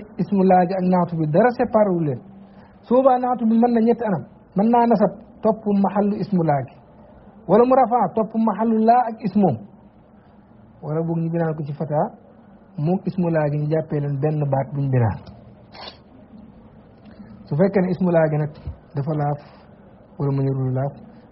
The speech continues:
wala naatu bi laaf, wala mu niru mu la-, lu laaf, wala ismu laa gi nag ak naatu gi am lu leen séparé, ni ki laa rajula fi daari, su boobaa naatu gi mën naa rafaa topp laa ak ismoom ndax fi mahalli rafee lañ.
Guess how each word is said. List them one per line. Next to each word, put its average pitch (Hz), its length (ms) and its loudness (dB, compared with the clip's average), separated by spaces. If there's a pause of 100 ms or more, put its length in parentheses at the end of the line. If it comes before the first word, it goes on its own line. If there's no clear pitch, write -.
wala 165 200 0
naatu 185 280 2
bi 165 80 0
laaf, 151 260 0 (600)
wala 151 160 -2
mu 156 100 0
niru 147 180 0
mu 139 100 -4
la-, 135 180 -6
lu 131 140 -6
laaf, 139 200 -6 (360)
wala 156 180 0
ismu 190 240 2
laa 160 180 2
gi 147 100 -2
nag 151 140 -4 (340)
ak 175 140 0
naatu 185 360 2
gi 165 120 -4 (420)
am 202 120 4
lu 208 140 4
leen 185 160 2
séparé, 156 500 0 (280)
ni 151 120 -4
ki 180 100 -2
laa 190 220 4
rajula 190 300 0
fi 180 120 -4
daari, 160 360 0 (220)
su - 140 -12
boobaa 185 280 4
naatu 180 320 -2
gi 160 120 -2 (280)
mën 190 220 2
naa 214 200 4
rafaa 180 300 -2
topp 180 320 -4 (340)
laa 165 380 2
ak 165 140 -4 (240)
ismoom 165 460 -2
ndax 160 240 -4
fi - 100 -6
mahalli 165 340 -2
rafee 160 280 -4
lañ. 151 140 -2